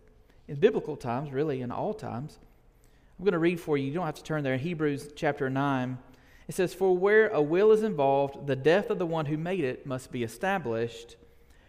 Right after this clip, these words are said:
For a will takes effect only at death, since it is not enforced as long as the one who made it is alive."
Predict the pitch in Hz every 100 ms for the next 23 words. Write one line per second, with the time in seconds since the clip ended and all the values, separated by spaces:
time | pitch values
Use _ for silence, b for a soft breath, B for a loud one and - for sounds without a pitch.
0 | b b 180 165 160 214 220 208 165 165
1 | 151 160 151 - 196 240 262 233 135 -
2 | - 107 104 - - - - - _ -
3 | - b b b b - 185 196 185 165
4 | 156 165 196 156 143 139 151 147 165 165
5 | 156 156 156 151 147 156 160 123 - -
6 | 131 127 147 127 104 104